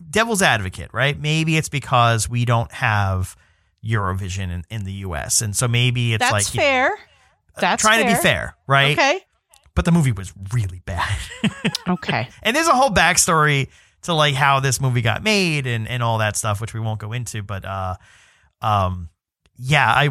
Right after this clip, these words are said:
Speaker 1: I, we walked away from that. I was like, "That, that movie was terrible." So the fact that you're just like, this entire country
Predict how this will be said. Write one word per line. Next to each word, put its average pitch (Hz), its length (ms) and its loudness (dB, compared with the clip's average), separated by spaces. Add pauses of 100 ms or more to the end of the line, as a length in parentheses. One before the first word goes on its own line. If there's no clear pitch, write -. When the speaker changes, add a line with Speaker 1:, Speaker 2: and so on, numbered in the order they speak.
Speaker 1:
I, 143 140 0
we 139 140 2
walked 131 260 2
away 127 120 2
from 110 120 -8
that. 104 100 -2
I 104 40 -2
was 101 120 -2
like, 101 100 -8
"That, - 180 -10 (100)
that 87 140 -10
movie 90 160 -12
was 80 160 -12
terrible." - 340 -14
So 143 120 -4
the 135 80 2
fact 180 360 2
that 180 140 -4
you're 151 160 2
just 135 180 0
like, 120 220 2
this 127 160 -2
entire 131 520 0
country 107 720 -4